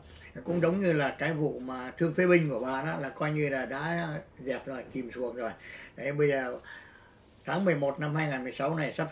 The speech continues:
sửa ứng, ra ứng cử, thành ra bà đang kiếm điểm. Bà nói là bà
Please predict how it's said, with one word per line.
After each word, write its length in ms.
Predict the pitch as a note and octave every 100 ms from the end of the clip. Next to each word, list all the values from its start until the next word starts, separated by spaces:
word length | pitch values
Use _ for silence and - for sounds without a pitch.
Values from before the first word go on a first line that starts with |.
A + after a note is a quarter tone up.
| B2+
sửa 160 | G#2+
ứng, 220 | C3 D3+
ra 120 | C#3 C#3
ứng 160 | D3 D3
cử, 280 | B2 F#2+ G#2+
thành 180 | A2
ra 160 | B2 B2+
bà 240 | C3 A#2+
đang 280 | B2 C3+ C3+ - - -
kiếm 180 | D#3
điểm. 160 | D#3+ A#2 F#2 - - - - - - - -
Bà 120 | D3
nói 160 | F3
là 140 | F#3+ D#3+
bà 300 | D3 C#3+